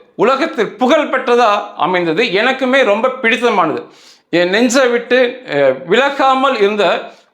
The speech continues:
ஒரு இலக்கு படுகொலை இது. இந்த இலக்கு படுகொலையில அநேகற்றை தெரிந்து கொள்ளலாம்.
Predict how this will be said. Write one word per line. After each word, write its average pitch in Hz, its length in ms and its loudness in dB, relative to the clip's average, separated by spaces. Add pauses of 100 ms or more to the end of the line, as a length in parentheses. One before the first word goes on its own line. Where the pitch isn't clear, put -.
ஒரு 165 220 -2
இலக்கு 262 380 0
படுகொலை 196 460 0
இது. 160 440 -2 (260)
இந்த 214 160 0
இலக்கு 320 380 2
படுகொலையில 220 760 2
அநேகற்றை 262 1000 -2
தெரிந்து 254 340 2
கொள்ளலாம். 143 460 -2